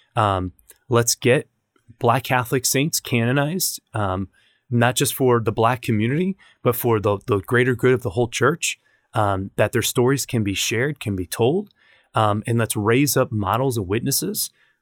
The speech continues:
of, of the gospel. And, and let's just start there. That's one, that's one proposal, uh, without even having to get into any of the political stuff.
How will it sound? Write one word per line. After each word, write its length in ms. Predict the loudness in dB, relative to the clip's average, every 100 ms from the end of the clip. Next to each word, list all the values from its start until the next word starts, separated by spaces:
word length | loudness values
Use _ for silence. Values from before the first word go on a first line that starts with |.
| -2
of, 240 | -2 -2
of 200 | -2 -2
the 80 | -2
gospel. 580 | -2 -2 -2 -2 -2 -2 -10 _ _ _
And, 300 | 0 0 -2 -6
and 140 | -6 -2
let's 200 | -2 -2
just 180 | -2
start 260 | 0 0 2
there. 300 | 0 0 -4 -6
That's 180 | -4 0
one, 320 | 2 2 0
that's 180 | -2 -4
one 220 | -2 -2
proposal, 640 | -2 -2 2 2 2 -6 -10 _ _ _
uh, 140 | -2 -2
without 260 | 2 2
even 220 | 2 0 0
having 180 | 0 0
to 60 |
get 140 | 0 0
into 180 | -2 -2
any 220 | 0 2
of 80 | 0
the 60 | -4
political 380 | -10 -10 -8
stuff. 400 | -6 -4 -6 -8